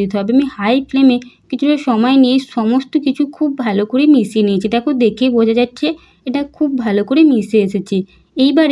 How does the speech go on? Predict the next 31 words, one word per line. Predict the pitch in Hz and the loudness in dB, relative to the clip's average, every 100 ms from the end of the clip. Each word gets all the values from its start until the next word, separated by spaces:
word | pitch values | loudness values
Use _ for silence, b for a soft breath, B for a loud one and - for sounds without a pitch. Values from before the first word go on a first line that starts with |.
| 240 | 2
এর | 233 | 2
মধ্যে | 247 240 311 | 2 2 2
জল | 233 196 190 190 | 2 2 2 2
দেবো। | 185 185 185 b b | 2 0 -4 b b
আমি | - 247 | 0 0
এখানে | 262 294 294 | 2 2 2
দিয়ে | 254 254 | 2 0
দিচ্ছি | 262 320 320 | -2 -4 -2
আড়াইশো | 220 202 226 277 | -2 0 0 2
এমএল | 247 226 240 | 2 4 2
এর | 240 | 2
মতো | 226 214 240 | 0 -2 0
জল। | 214 226 240 b b 233 | 2 0 -4 b b 0
জল | 277 294 320 277 | 2 4 4 4
দিয়ে | 294 311 302 | 2 0 -6
খুব | - 311 285 | 0 2 2
ভালো | 233 220 196 233 | -2 -2 0 0
করে | 294 285 | 0 0
একটু | 233 - 302 | -2 2 4
নেড়ে | 254 220 220 | 4 0 2
চেড়ে | 233 254 | 2 2
নেবো | 233 202 269 b b _ | 2 0 -2 b b _
ও | 285 - | -8 -4
একসাথে | 220 220 277 247 311 | -4 -4 -4 0 4
মিশিয়ে | 320 254 - 226 208 | 4 2 -2 -2 0
নেবো। | 196 185 190 185 b b - | -2 -2 -2 -2 b b -4
এইবার | 269 269 311 285 | 0 2 2 0
অপেক্ষা | 208 262 262 302 302 | 0 -2 0 -2 0
করব | 240 247 320 | 0 2 0
ফুটে | 240 214 202 | 0 0 2
আসার। | 190 185 - 180 | 2 0 0 0